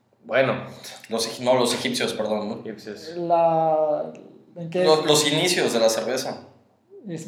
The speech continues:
Speaker 3: este,
Speaker 2: Históricamente.
Speaker 1: Mesopotamia.
Speaker 3: Ajá, son
Speaker 2: Pues fue en Mesopotamia, ¿no?
Speaker 1: Sí.
Speaker 3: babilónicos, ¿no?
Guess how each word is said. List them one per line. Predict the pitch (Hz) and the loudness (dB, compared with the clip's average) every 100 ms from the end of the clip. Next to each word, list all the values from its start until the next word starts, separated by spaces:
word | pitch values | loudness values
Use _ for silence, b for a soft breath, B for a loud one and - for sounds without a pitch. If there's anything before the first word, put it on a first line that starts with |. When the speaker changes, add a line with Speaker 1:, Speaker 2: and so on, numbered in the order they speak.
| 165 | -2
Speaker 3:
este, | 165 160 - - 160 | 0 0 -4 -6 -2
Speaker 2:
Históricamente. | 139 - 135 135 110 120 120 | 2 2 2 2 0 0 -2
Speaker 1:
Mesopotamia. | 107 101 107 104 - - - | -6 -4 -2 -2 -2 -8 -16
Speaker 3:
Ajá, | - 170 170 - | -2 -2 -2 2
son | 190 | 2
Speaker 2:
Pues | 214 | 4
fue | 135 | 2
en | 139 | 2
Mesopotamia, | 127 110 107 117 120 101 | 0 -2 -2 -2 0 -2
¿no? | 101 - | -6 -10
Speaker 1:
Sí. | - 107 - - _ _ _ _ _ _ _ _ _ _ _ _ - | -6 -6 -8 -18 _ _ _ _ _ _ _ _ _ _ _ _ 0
Speaker 3:
babilónicos, | 165 165 214 - 147 | 2 4 4 2 -2
¿no? | 214 - | -6 -8